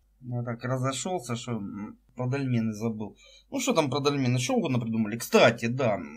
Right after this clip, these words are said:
если не поленюсь, вставлю. Даже современные жители то влазят в современные дольмены. То есть пчелиные ульи на самом деле это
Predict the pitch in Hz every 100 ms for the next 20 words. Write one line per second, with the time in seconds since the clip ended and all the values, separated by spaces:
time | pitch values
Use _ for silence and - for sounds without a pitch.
0 | 85 135 135 156 147 151 156 170 180 127
1 | - 131 120 113 110 - _ - 123 147
2 | 135 135 - - - 139 139 135 117 117
3 | 117 117 156 120 110 110 - 107 101 107
4 | 107 98 95 - _ _ - 104 104 113
5 | 107 104 101 104 113 104 95 92 - 101
6 | 98 - 127 120 117 123 165 131 104 98
7 | - 104 101 113 113 98 -